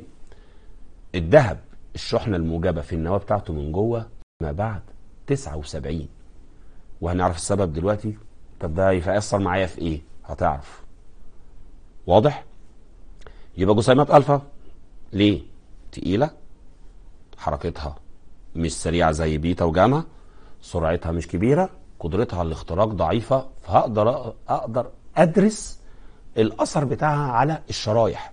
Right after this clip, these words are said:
الرقيقة اللي أنا هستعملها. فهمت قصة رازرفورد إيه هو وجاير؟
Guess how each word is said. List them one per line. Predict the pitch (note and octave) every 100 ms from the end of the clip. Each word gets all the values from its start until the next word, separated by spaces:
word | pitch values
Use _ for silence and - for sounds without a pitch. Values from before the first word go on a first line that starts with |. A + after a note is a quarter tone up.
| -
الرقيقة | G2 G2+ F#2 A2 C3
اللي | A#2
أنا | A#2
هستعملها. | G#2 - E2+ D2 - - - - - - - - - -
فهمت | F#2 F#2+
قصة | F#2 G#2+ G2
رازرفورد | G#2 G2+ - B2 A2+
إيه | A2+ B2+
هو | B2 B2
وجاير؟ | A#2 B2 D#3+ G3